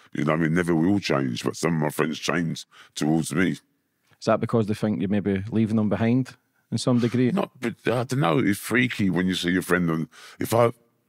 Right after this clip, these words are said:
Speaker 1: had a friend and he was on television doing bits and pieces. I would find it kind of odd, but some of them don't wanna, not s-, really don't wanna speak to me. They, they're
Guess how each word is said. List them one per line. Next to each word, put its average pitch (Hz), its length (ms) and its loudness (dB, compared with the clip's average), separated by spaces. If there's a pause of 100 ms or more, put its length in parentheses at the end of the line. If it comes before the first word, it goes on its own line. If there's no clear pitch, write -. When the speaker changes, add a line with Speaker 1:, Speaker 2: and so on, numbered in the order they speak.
Speaker 1:
had 90 160 4
a 82 60 0
friend 92 300 2
and 80 100 2
he 87 80 4
was 82 180 2
on 76 120 0
television 71 540 2
doing 78 240 2
bits 78 240 0
and 65 120 -4
pieces. 80 260 2
I 82 80 4
would 85 140 -2
find 76 220 0
it 80 80 -6 (300)
kind 76 220 -2
of 69 100 -4
odd, 78 220 2 (160)
but 71 220 0
some 95 220 0
of 87 60 -2
them 73 140 -2
don't 76 140 2
wanna, 80 220 0
not 110 120 2
s-, - 200 -8 (400)
really 92 260 8
don't 73 160 4
wanna 73 160 2
speak 73 300 0
to - 100 -6
me. 78 80 2
They, 76 260 0
they're 90 260 0